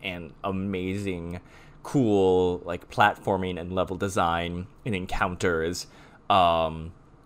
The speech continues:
there are, like, two main, like, shticks that are there for a few consecutive levels. Uh, the coolest one being,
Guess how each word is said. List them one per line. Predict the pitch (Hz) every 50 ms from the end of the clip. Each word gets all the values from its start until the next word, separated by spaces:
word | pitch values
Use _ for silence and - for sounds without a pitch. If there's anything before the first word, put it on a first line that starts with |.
| - - - - -
there | - 143 139 127
are, | 113
like, | 104 - -
two | - - 135 131 120 117
main, | 117 110 101 95 92
like, | 95 87 87 90 -
shticks | - - - - - 107 98 - - - - -
that | - 95 90 87
are | 87 90 90
there | 87 90 87 92 85
for | - - 101 87 80 80
a | 78 78
few | - - 104 87
consecutive | - 113 95 - - 92 - - 85 82 73
levels. | 87 73 82 80 82 78 71 76 87 87 - - - - - - - - - -
Uh, | 90
the | 80 95
coolest | - - - 214 208 160 120 - - 113
one | 95 85 78 76 76
being, | 80 78 73 76 73 71 69 65 64 -